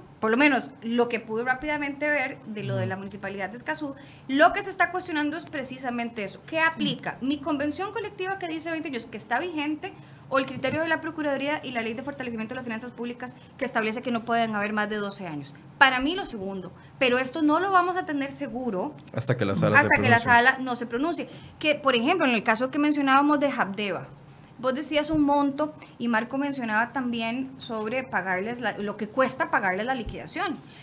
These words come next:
Speaker 1: Pero
Speaker 2: Ujú.
Speaker 1: yo les pregunto, ¿la liquidación de qué? ¿La liquidación de veinte años que dice la Convención Colectiva de Habdeba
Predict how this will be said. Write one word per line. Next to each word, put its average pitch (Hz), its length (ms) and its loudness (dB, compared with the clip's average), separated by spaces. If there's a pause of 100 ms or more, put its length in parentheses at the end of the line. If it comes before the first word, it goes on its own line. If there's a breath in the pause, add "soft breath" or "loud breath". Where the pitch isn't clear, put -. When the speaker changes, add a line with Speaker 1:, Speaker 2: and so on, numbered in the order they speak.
(120)
Speaker 1:
Pero 277 100 4
Speaker 2:
Ujú. 254 80 0
Speaker 1:
yo 240 60 4
les 269 160 -2
pregunto, 285 600 -6 (280)
¿la 220 100 -2
liquidación 226 540 -4
de 294 160 -6
qué? 202 260 -2 (600)
¿La 214 100 0
liquidación 233 420 -2
de 370 100 2
veinte 370 360 2
años 370 280 2
que 311 120 -6
dice 311 160 -6
la 349 100 -4
Convención 294 460 -4
Colectiva 320 420 -6
de 311 160 -2
Habdeba 311 460 -2